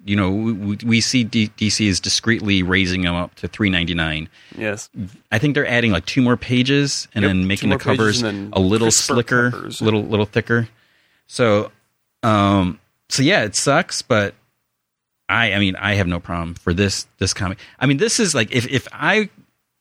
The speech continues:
Speaker 1: could only read one comic, I, I think I could almost just go with, with just Batman. And I really liked Zero Year.
Speaker 2: Mm-hmm.
Speaker 1: I love that it's so isolated. And yeah, we have all the Zero Year tie-ins,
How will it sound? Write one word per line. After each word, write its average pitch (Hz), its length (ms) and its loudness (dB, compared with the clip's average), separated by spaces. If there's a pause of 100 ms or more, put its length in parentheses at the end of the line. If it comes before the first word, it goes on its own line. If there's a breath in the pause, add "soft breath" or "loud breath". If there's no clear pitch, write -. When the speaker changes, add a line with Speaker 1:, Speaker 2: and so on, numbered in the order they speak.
(160)
Speaker 1:
could 143 140 0
only 135 180 4
read 117 180 2
one 101 200 0
comic, 95 560 -4 (220)
I, 107 220 -2
I - 20 2
think 120 180 -2
I 117 80 0
could 113 140 -6
almost 104 400 -4
just - 200 -4
go 92 120 0
with, 90 180 -2
with 90 200 -10
just - 280 -6
Batman. 82 480 -6 (220 soft breath)
And 113 220 0
I 135 80 0
really 139 440 2
liked 104 320 0
Zero 87 360 -2
Year. 120 360 2 (100)
Speaker 2:
Mm-hmm. 151 240 -4
Speaker 1:
I 107 60 -2
love 107 480 2
that 101 120 0
it's 98 100 -2
so 107 320 0
isolated. 117 480 -2
And 104 160 0
yeah, 113 140 2
we 110 140 0
have 107 140 0
all 101 120 2
the 95 60 2
Zero 98 300 0
Year 90 320 0
tie-ins, 147 600 0